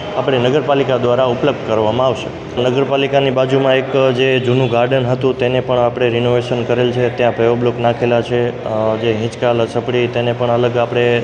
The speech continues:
નવા, અ, રંગરોપણ સાથે કરેલું છે. લાઇટિંગની સુવિધા અલગથી કરેલી છે, એટલે પબ્લિકને ત્યાં ગાર્ડનમાં બેસવું હોય તો પણ બેસી શકે છે. સાથોસાથ જે, અ, બહારથી જે પબ્લિક આવે છે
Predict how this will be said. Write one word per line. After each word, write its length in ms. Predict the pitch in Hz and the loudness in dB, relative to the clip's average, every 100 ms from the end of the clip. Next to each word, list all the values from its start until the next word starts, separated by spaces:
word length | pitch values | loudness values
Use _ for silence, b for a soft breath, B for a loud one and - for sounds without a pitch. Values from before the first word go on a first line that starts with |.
| 117 | -2
નવા, 460 | 117 120 120 117 - 113 | 0 2 2 0 -2 -2
અ, 120 | 113 | 0
રંગરોપણ 500 | 113 123 120 120 123 | 2 2 0 0 -2
સાથે 340 | 117 120 120 | 0 -2 0
કરેલું 420 | 117 123 123 123 117 | -2 0 2 2 0
છે. 400 | 123 123 - - - | -2 -4 -8 -12 -4
લાઇટિંગની 460 | 113 110 107 127 120 | 0 0 0 -2 0
સુવિધા 380 | 110 127 120 120 | 2 2 2 2
અલગથી 340 | 120 120 123 | 2 0 -2
કરેલી 340 | 120 120 120 | 0 0 2
છે, 140 | 117 120 | 0 -2
એટલે 500 | 120 - - - 165 | -4 -8 -8 0 0
પબ્લિકને 480 | 160 165 165 160 151 | 2 2 2 2 0
ત્યાં 220 | 135 147 | 2 0
ગાર્ડનમાં 440 | 131 135 143 139 135 | 2 2 2 2 2
બેસવું 320 | 139 - 131 | 0 0 0
હોય 80 | 127 | 0
તો 160 | 131 | 0
પણ 160 | 135 131 | -2 -2
બેસી 280 | 127 123 127 | -2 -2 -4
શકે 240 | 127 123 | -4 -2
છે. 280 | 127 127 123 | 0 0 0
સાથોસાથ 440 | 123 123 127 131 | -2 -2 -2 -2
જે, 200 | 123 127 117 - | 0 -2 -2 -2
અ, 140 | 113 113 | 0 0
બહારથી 340 | 113 117 117 131 | 0 0 0 0
જે 120 | 131 | 0
પબ્લિક 360 | 123 123 127 | 0 0 0
આવે 280 | 123 127 131 | 0 2 2
છે 140 | 107 | 0